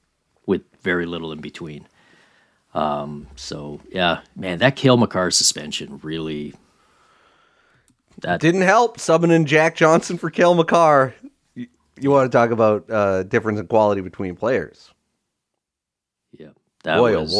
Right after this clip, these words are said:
Speaker 2: boy, that's a pretty big one.
Speaker 1: That's about as big a drop as I think you could possibly have
Speaker 2: Yeah.
Speaker 1: as a result of a suspension. And, uh,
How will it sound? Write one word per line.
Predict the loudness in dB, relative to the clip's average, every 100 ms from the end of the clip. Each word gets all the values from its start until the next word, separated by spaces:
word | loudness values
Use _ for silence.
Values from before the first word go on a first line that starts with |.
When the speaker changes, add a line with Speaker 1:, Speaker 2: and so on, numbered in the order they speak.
| -2
Speaker 2:
boy, | -4 -12
that's | -10 -6
a | -8
pretty | -4 -2 0 0
big | -2 -2
one. | -4 0
Speaker 1:
That's | 0 2
about | 2 2 2
as | 0
big | -2 0 2
a | 0
drop | -2 0 0 0
as | -4 -6
I | -8
think | -8 -12 -10
you | -14
could | -12 -12 -12 -16 _ _ _ _ _
possibly | -2 2 4 2 0 -2 0
have | 0 0 -6 -16 -20 _ _ _ _ _ _ -6
Speaker 2:
Yeah. | -2 -2 -2
Speaker 1:
as | -2 0
a | 0
result | -2 -2 -2 -2
of | -4
a | -4
suspension. | -2 0 -2 -6 -6 -8 -8
And, | -10 -10 -10
uh, | -10 -10